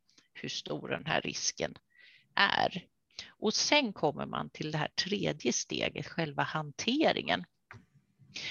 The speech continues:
Och det är väl då man kommer till, eh, jag brukar tänka på att man flyttar en risk. Med andra ord, om man har en röd risk så kanske du inte vill tillåta dig att ha det, utan då vill du flytta den så att den blir ett värde som är okej.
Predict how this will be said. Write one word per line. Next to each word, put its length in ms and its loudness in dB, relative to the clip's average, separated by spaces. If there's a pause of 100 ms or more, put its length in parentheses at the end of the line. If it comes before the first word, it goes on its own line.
(300)
Och 100 4
det 80 8
är 120 12
väl 300 6
då 200 8
man 180 8
kommer 420 4
till, 440 8 (100)
eh, 400 8 (480)
jag 220 6
brukar 200 8
tänka 260 8
på 100 0
att 100 0
man 120 2
flyttar 640 4
en 80 6
risk. 580 -2 (640)
Med 60 6
andra 140 6
ord, 160 4
om 60 2
man 120 6
har 180 8
en 120 8
röd 360 6
risk 420 4
så 160 4
kanske 320 6
du 120 4
inte 180 0
vill 140 2
tillåta 520 4
dig 160 8
att 60 6
ha 260 8
det, 120 2
utan 240 -6
då 120 -2
vill 140 0
du 120 -4
flytta 580 2
den 300 4
så 140 -2
att 160 -4
den 160 0
blir 340 2
ett 140 -4
värde 400 4
som 240 -2
är 100 0
okej. 720 4